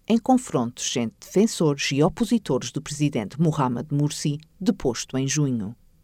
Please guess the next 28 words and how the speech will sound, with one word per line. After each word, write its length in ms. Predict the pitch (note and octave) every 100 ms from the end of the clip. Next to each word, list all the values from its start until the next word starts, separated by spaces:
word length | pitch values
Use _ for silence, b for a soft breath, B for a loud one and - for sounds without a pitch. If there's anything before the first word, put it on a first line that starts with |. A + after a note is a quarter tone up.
| _
Os 180 | - D3+
relatos 420 | - C3+ A#2 -
afirmam 480 | C#3+ - C#3+ C#3 C#3 D3+ B B
que 120 | - C#3
a 40 |
votação 540 | C#3 B3 B3+ - G3+
decorre 400 | F#3 - D3 B2+ -
perante 360 | D3 B2 -
uma 160 | C3+ D3
operação 500 | - A3+ A3+ - A2+
de 80 | -
segurança 680 | - C3+ C3 C3+ - C#3 D3+ B B
com 140 | - D#3+
mais 320 | C3+ B2+ C3
de 160 | - A#2
cento 400 | - F#3 A3 -
e 40 | B3
sessenta 520 | B3 - B2+ G#2 C#3
mil 200 | B2 A2
soldados 680 | - B2+ C3+ C#3+ C#3 - - B B -
e 100 | E3
duzentos 560 | D#3 D3 E3 A3 -
mil 180 | F3 C3+
polícias 760 | C3 F3+ D#3 A#2 - C3 C3 - _ _ _
em 100 | G3+
todo 280 | G3+ B2+ A2+
o 40 |
país. 640 | - C3+ C#3 A#2+ - -